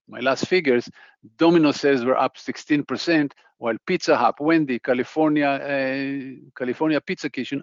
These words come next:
are all out of business. So i-, it's a dramatic change,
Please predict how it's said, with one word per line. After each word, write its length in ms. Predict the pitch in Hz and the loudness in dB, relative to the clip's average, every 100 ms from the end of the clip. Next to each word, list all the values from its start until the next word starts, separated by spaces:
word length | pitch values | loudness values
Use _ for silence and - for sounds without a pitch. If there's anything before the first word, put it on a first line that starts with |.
| 120 | -6
are 80 | |
all 220 | 117 147 135 | -2 -2 2
out 160 | 131 | 0
of 140 | 131 127 | 0 -2
business. 420 | 151 117 - - _ _ _ _ _ | -4 -4 -14 -20 _ _ _ _ _
So 260 | - 117 120 | -4 -2 -2
i-, 100 | 139 | -6
it's 200 | - 131 | -10 0
a 100 | 151 | 0
dramatic 760 | 123 139 165 180 226 220 170 - | 2 2 4 4 2 2 -2 -2
change, 480 | - 160 139 139 | 0 2 2 0